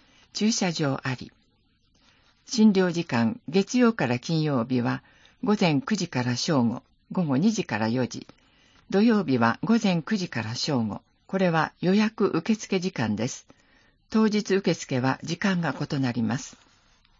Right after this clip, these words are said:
ペルフェ滝山マタニティクリニック。滝山五の三の六。電話四七七の三五零三。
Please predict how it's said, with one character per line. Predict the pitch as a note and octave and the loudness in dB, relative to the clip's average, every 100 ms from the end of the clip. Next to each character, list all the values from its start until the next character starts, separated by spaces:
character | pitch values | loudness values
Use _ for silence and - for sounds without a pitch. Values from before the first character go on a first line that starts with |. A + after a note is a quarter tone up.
| _ _ _ _ _ _ _ _ - | _ _ _ _ _ _ _ _ 0
ペ | A#3+ | 2
ル | G#3 | 2
フ | - | 0
ェ | A2+ | -2
滝 | C3+ - D#3+ | -4 -4 0
山 | C#3+ B2+ B2 - | 2 2 2 -2
マ | D#3+ | -2
タ | E3+ G#3 | 2 4
ニ | G3 | 4
テ | - E3 | 2 -2
ィ | D3 | -2
ク | C#3+ | -4
リ | C#3+ | 0
ニ | A2 F#2 | 0 0
ッ | _ - | _ -18
ク。 | - _ _ _ _ _ _ _ _ | -18 _ _ _ _ _ _ _ _
滝 | - E3+ - F3+ | -4 -4 0 0
山 | D#3 C#3 C3+ - | 2 0 0 -2
五 | E3 A3 | 4 6
の | C3 | 6
三 | - - D3 D#3 | 0 -4 -2 0
の | C#3 | 0
六。 | A2+ A2 - A2+ - _ _ _ _ _ _ _ _ _ - | 0 -2 -4 -10 -10 _ _ _ _ _ _ _ _ _ -6
電 | A3+ E3 D3+ | -2 0 0
話 | C#3+ - | 0 0
四 | F3 A3 A3+ | 2 6 8
七 | A3+ E3+ B2+ | 8 4 2
七 | D3+ B2 | 2 2
の | A#2 C3 - | 4 2 0
三 | - G#3 A3 | -4 2 2
五 | G#3 F3 A2+ | 4 2 0
零 | C#3 E3+ | -2 -4
三。 | - C3 - | -6 -6 -6